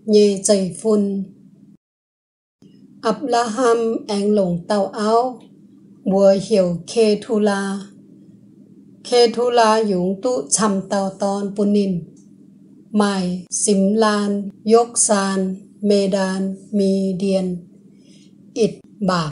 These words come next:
chào chu wa. Dốc san nhê tòn, nhê bùa hiểu chê ba, chào đê đan. Đê đan, nhê tòn bùn dìa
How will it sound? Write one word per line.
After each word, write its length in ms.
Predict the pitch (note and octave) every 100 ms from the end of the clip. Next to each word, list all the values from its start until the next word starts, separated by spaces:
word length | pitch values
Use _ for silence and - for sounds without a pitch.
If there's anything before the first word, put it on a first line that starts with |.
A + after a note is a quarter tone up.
| -
chào 380 | - G3+ F3 F3
chu 160 | E3+ G#3+
wa. 480 | G3 F#3+ F#3+ F#3+ F#3 F3 - _ _ _ -
Dốc 220 | B3+ C4
san 520 | - A#3 G#3+ G#3+ G#3+
nhê 140 | G#3+ G#3
tòn, 540 | G#3 G#3 G3+ G#3 G3+ G3 -
nhê 240 | A3 A3+ G#3
bùa 320 | F#3+ F3+ F3 F#3 -
hiểu 240 | G#3+ F3+ D3+
chê 320 | - A3 F#3+
ba, 380 | G3 F#3+ F#3+ F#3+ -
chào 500 | - F#3+ E3+ F3 F#3
đê 220 | G#3 G3+
đan. 580 | F#3+ G3+ G3 F#3+ F#3+ F3+ - _ _ - _ _
Đê 280 | G3+ A3 G#3+
đan, 560 | G#3+ G#3+ G#3 G#3 G3+ G#3 _
nhê 160 | A#3 A3+
tòn 440 | A3+ A3+ G#3+ G#3
bùn 280 | A3 G#3 G3+
dìa 240 | F#3+ F#3+